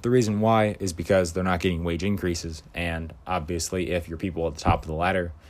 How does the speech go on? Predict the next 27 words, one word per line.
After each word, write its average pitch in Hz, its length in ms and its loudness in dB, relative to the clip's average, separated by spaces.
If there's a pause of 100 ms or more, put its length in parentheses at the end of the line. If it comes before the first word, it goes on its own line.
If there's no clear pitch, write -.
(180)
keep - 220 -8
earning 85 240 -2
more 78 160 -6
money, 113 380 0 (680)
it's 80 320 -4 (760)
not 90 280 0
being 87 180 -2
distributed 80 560 -2
properly. 78 480 -2 (1600)
Another 101 280 2
fact, 101 420 2 (880)
the 98 80 -2
median 131 480 6
fiftieth 127 500 2
percentile 113 640 6
of 90 120 0
white 98 200 4
families 92 560 2 (260)
made 98 280 4
more 98 400 4
than 92 160 -2
the 87 60 -2
fiftieth 107 440 2
percentile 87 560 2
of 82 80 -2
black 110 260 2
families. - 540 -6